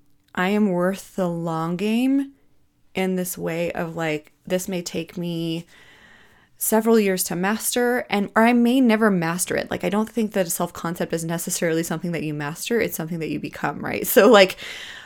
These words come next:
what does it look like for me to hold this, to hold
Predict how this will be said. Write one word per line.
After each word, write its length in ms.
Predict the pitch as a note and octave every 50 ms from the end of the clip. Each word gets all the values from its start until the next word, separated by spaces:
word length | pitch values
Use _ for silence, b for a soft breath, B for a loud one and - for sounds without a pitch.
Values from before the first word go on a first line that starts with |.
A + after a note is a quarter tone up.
| B B B
what 220 | - F3+ G#3 A3
does 100 | B3 A#3+
it 140 | A3 - -
look 260 | F3+ F#3 F#3 - -
like 220 | F3+ E3+ D#3+ D#3
for 220 | - - - F3+ F3
me 640 | F3 E3+ E3+ E3+ E3 E3+ F3 F#3+ G#3+ A3+ B3 B3+ B3 _ b b b b b b b
to 320 | - - - G3 F3 - -
hold 600 | - - - F#3+ F#3 F#3 F#3+ G#3 G#3 G3 - F3+
this, 580 | F3+ F3 E3+ E3+ E3 - - - - - - - b b b b b b b b -
to 100 | - F#3+
hold 400 | F3+ - G3+ F#3+ G3 G#3+ G#3 G#3